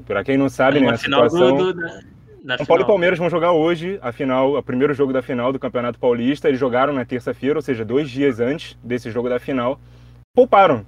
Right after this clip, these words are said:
Speaker 1: os seus titulares, né, grande parte deles, para os jogos da Libertadores. Os dois foram derrotados. O São Paulo pro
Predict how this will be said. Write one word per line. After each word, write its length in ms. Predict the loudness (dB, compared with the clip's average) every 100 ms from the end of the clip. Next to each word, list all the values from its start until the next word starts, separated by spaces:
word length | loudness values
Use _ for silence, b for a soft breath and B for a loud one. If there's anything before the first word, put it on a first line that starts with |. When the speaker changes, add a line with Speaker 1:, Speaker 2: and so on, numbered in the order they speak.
| -14 -20
Speaker 1:
os 100 | -6
seus 200 | 0 0
titulares, 500 | 0 -2 2 2 0
né, 120 | -2 -8
grande 280 | -2 -2 -2
parte 300 | -2 -2 -4
deles, 360 | -4 -2 -4 -12 b b b -20 _
para 100 | -2
os 60 | 2
jogos 200 | 2 2
da 80 | 2
Libertadores. 540 | 2 2 2 2 0
Os 100 | 0
dois 180 | 0 0
foram 200 | 2 0
derrotados. 460 | 0 -2 0 0 0
O 20 |
São 180 | -6 -4
Paulo 300 | 2 2 2
pro 460 | -2 -4 -4 -4